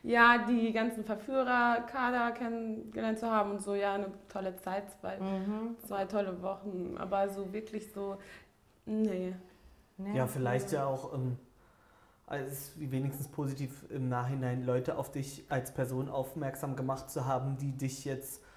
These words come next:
Speaker 3: über Instagram oder so verfolgen. Da wird ja hoffentlich viel Positives zurückkommen oder, ähm, wie schätzt du die Resonanz von außen ein oder wie würdest du sagen, ist die ausgewogen, positiv, negativ oder was schreiben dir die Leute?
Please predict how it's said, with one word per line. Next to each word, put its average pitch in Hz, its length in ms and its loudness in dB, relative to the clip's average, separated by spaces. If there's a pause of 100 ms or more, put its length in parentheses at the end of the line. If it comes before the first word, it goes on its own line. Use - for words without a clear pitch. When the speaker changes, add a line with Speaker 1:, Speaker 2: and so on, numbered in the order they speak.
(120)
Speaker 3:
über 147 240 0
Instagram 135 400 -2
oder 135 160 2
so 131 120 0
verfolgen. 139 760 0 (540)
Da 131 160 6
wird 139 160 0
ja 139 360 4
hoffentlich 151 560 2
viel 156 180 2
Positives 170 560 2
zurückkommen 185 1300 2
oder, 156 560 6 (160)
ähm, 143 220 -2
wie 156 380 -2
schätzt 151 280 -2
du 151 40 -2
die 135 140 -2
Resonanz 135 520 0
von - 160 -2
außen 139 360 -2
ein 135 260 0
oder 131 200 2
wie 127 160 -2
würdest 131 260 -4
du 131 40 -8
sagen, 127 280 0
ist - 200 -8
die 139 200 -2
ausgewogen, 170 580 6
positiv, 156 440 -2
negativ 156 540 -2
oder 131 320 -2 (400)
was 135 160 0
schreiben 143 260 2
dir 135 80 -2
die 127 120 0
Leute? 127 360 2